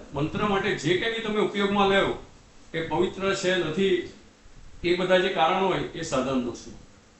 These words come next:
મંત્રમાં બીજું આવે ગુરુ વિહીનતા દોષ. શાસ્ત્રમાં એમ કહ્યું છે કે ગુરુમુખી મંત્ર હોય તો જલ્દી ફળ આપે છે,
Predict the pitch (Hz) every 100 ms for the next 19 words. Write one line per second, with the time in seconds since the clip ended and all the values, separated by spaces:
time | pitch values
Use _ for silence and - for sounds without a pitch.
0 | - - - _ - - - - - -
1 | - - - - 147 175 208 214 233 226
2 | 214 185 180 220 196 196 - - - -
3 | 156 202 165 147 156 143 - 107 101 -
4 | - - - - - - - - - -
5 | - - - - - 147 143 196 208 214
6 | 220 220 220 190 135 - - 156 127 151
7 | 214 208 180 175 202 196 180 185 208 208
8 | 131 - 175 156 151 175 208 - 165 143
9 | 123 123 - -